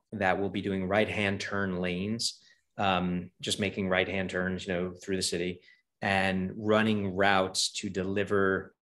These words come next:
things twenty-four seven. Um, and that could be your groceries, that could be packages, that could be people. Uh, but I see constant infrastructure running in right-hand turn lanes that almost look like a bike lane for delivery of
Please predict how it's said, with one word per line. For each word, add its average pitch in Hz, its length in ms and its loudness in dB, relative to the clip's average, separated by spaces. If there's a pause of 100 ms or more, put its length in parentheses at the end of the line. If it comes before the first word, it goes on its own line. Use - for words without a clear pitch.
(640)
things 92 260 -2
twenty-four 92 480 -4
seven. 80 320 -4 (360)
Um, 90 420 -2
and 90 80 -4
that 85 220 -2
could 98 100 -4
be 87 120 -4
your 85 180 -6
groceries, 104 500 0
that 85 180 -4
could 90 140 -8
be 85 100 -6
packages, 95 640 -2 (380)
that 80 160 -4
could 95 140 -6
be 87 140 -4
people. 101 640 0 (360)
Uh, 98 160 -2
but 113 180 4
I 117 80 6
see 117 560 0 (240)
constant 139 420 2
infrastructure 107 580 0
running 95 420 2
in 95 100 -6
right-hand 95 380 0
turn 95 260 -2
lanes 90 220 -4
that 95 100 0
almost 98 260 0
look 95 120 -6
like 90 160 2
a 82 100 -6
bike 92 240 -2
lane 110 260 0 (480)
for 95 500 4
delivery 95 580 0
of 87 120 -2